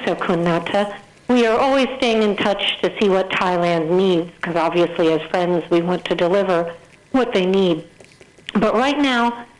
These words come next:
this one ship is doing just what we need it to do, plus the Marines, plus our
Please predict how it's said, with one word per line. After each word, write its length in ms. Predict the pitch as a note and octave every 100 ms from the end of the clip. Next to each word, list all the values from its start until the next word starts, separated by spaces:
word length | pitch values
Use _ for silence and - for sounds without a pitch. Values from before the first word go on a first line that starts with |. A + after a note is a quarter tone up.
| _
this 240 | A3 G#3+ A#3
one 240 | A#3+ C#4
ship 520 | B3 - A#3+ A#3 - - - -
is 160 | F#3+ F#3+
doing 300 | A3 G3 F#3
just 340 | B3 C#4 C#4
what 140 | A#3
we 140 | G#3+ G#3
need 180 | F#3+ F#3
it 120 | F3+
to 100 | F#3
do, 320 | F#3+ F#3 F#3 - - - _
plus 280 | - C#4 C#4+ -
the 80 | C#4+
Marines, 680 | C4 A3+ G#3+ G#3 G3+ G3 G3+ - - - _
plus 280 | - D#4 D#4
our 140 | D4